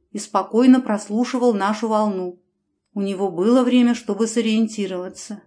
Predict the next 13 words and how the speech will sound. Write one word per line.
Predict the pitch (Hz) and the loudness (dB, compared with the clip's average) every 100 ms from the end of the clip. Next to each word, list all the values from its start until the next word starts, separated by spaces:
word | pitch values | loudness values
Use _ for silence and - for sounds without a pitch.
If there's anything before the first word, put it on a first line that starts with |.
| _ _ _ _ | _ _ _ _
Я | 208 247 | 0 0
хотела | 277 285 285 277 269 | 4 2 4 4 4
рвануться | 233 240 247 277 277 | 4 6 8 6 4
в | 233 | -2
гримерные, | 254 285 262 190 175 165 180 | 8 10 10 8 2 0 0
боясь, | - 214 233 285 | -2 0 4 4
что | 285 202 | 2 -6
киллер | 202 247 247 254 | 0 2 4 4
может | 226 220 214 208 | 4 2 -2 2
добить | 247 220 202 | 2 2 0
Мартова, | 208 202 - 170 165 - _ _ _ - | 0 -2 -4 -6 -6 -10 _ _ _ -4
но | 202 | -2
остановилась. | 240 - 254 269 262 202 165 - | -2 2 6 6 4 2 -2 -8